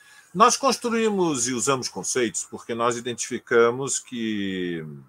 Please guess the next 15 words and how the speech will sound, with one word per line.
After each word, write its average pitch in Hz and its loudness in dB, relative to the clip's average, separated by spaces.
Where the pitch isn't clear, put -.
existem 123 -6
padrões 147 4
no 85 -14
processo - -8
histórico, - -10
né? 92 -6
Se - 4
tudo 277 2
é 170 8
muito 208 2
específico, - -2
tudo, 226 -4
se 185 -2
tudo 233 0
é, 196 6